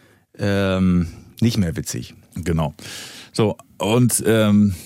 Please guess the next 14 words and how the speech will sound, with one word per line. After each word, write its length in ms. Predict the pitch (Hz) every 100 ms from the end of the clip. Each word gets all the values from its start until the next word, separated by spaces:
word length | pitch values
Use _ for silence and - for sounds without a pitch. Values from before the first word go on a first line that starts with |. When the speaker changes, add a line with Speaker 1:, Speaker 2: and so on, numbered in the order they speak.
| - - -
Speaker 2:
ja, 140 | 101
also 160 | 82 92
Jonas, 400 | 98 135 127 - -
melde 340 | 104 120 131 117
dich 100 | 110
doch 120 | 110
mal, 140 | 104
wenn's 180 | 101 101
noch 80 | 104
mal 120 | 101
vorkommt. 420 | - 85 - 78 - -
Speaker 1:
Jonas, 320 | 123 156 127
ansonsten, 720 | 131 123 156 - 127 123 123 -
ähm, 560 | 113 110 110 110 110